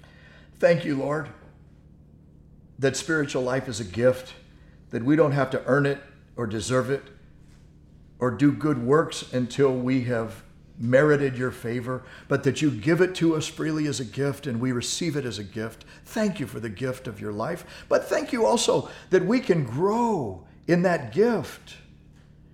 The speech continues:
through a faith that obeys.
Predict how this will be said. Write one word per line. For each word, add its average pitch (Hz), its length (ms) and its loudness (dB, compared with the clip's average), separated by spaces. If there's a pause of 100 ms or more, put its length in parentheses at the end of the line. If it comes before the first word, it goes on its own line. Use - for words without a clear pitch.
(1300)
through 180 340 6
a 151 160 4
faith 233 580 2
that 151 180 4
obeys. 127 1000 -2